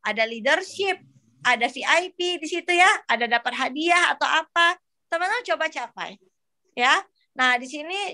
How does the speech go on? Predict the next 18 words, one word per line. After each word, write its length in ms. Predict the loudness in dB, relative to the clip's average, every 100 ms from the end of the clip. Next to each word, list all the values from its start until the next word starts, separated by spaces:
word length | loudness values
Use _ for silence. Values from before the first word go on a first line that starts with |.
| -6
juga 240 | 2 4
ada, 280 | 6 4 4 4
eh, 260 | 4 2 0
coach-coach 640 | -4 -6 -6 -4 -2 -2 0
yang, 240 | 0 0 -6 -20 _ _
eh, 280 | 2 4 2
mendapatkan 640 | 0 0 0 0 0 -2 -2
peningkatan 480 | -6 -4 -2 0 0
level 320 | 2 2 2
karena 240 | 2 0
mereka 320 | -2 0 0
mengejar 400 | 0 -4 0 0 0 -8 -12
promosi. 800 | -8 -6 -6 -8 -8 -10 -10 -12 _ -20 -4
Windri, 320 | -2 2 6
anything 400 | 6 6 2 0
to 80 | 2
add 240 | 2 4
on? 160 | 4